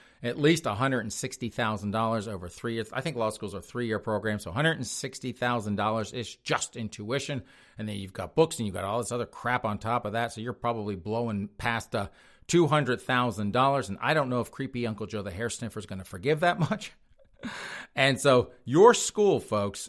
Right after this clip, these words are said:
is actually number seventy-six if you rank law schools in this country.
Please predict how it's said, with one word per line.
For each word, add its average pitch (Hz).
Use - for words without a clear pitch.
is 110
actually 131
number 127
seventy-six 165
if 117
you 113
rank 147
law 131
schools 104
in 107
this 95
country. 151